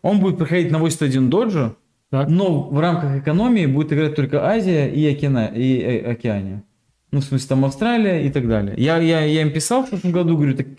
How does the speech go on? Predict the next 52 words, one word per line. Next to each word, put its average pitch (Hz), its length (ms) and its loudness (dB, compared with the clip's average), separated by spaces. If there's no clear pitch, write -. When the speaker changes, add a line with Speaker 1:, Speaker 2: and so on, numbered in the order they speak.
Speaker 1:
в - 60 -20
чем 202 260 0
экономия? 160 420 2
Ну, 120 320 0
в - 40 -10
чем, 151 200 2
ну, 139 160 2
восемьдесят 151 220 0
один 170 180 2
Speaker 2:
А - 20 2
Speaker 1:
доджо 233 140 2
Speaker 2:
почему 180 200 0
Speaker 1:
можно 139 160 2
Speaker 2:
здесь, 120 260 -2
Speaker 1:
зайти?» 175 160 2
Speaker 2:
э, - 20 2
мы, 175 560 0
еще - 200 -8
раз, 180 180 -4
мы 160 160 2
щас - 340 -4
Speaker 1:
Это 170 220 -2
просто 262 260 -4
пришло 185 300 -4
мне 165 180 0
как 151 180 -6
председателю 131 480 -4
федерации. 120 420 -4
Speaker 2:
Информация. 139 640 0
Speaker 1:
Да, 135 340 -2
Speaker 2:
Да, - 60 -10
Speaker 1:
что - 160 -2
вот 302 200 0
оно 233 160 2
будет, 127 400 0
вот 247 200 -2
будет 185 260 -2
проходить. 113 400 -6
А 139 340 2
в 143 100 -2
итоге 139 1000 -2
оно 160 240 0
там 156 180 0
че-то 156 220 -2
они 139 180 2
целый 139 280 0
год 117 220 0
делали, 240 380 0
и 170 40 2
щас 175 240 -2
такие, 143 260 -2
«Все, 143 500 -2